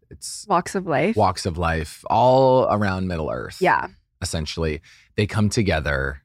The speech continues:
Speaker 1: and they're at this meeting of the minds in the Elfish land.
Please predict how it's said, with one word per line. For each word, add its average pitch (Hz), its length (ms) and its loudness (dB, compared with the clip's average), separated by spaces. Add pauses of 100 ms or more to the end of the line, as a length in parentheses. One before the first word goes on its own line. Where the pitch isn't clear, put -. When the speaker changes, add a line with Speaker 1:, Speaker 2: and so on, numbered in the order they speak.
(760)
Speaker 1:
and 85 340 -4
they're 104 120 2
at 92 140 0
this - 200 -4
meeting 87 340 -2
of 80 100 -6
the 85 80 -4
minds 67 640 -8 (300)
in 85 280 -2
the 82 320 -4
Elfish 90 420 -4
land. - 420 -12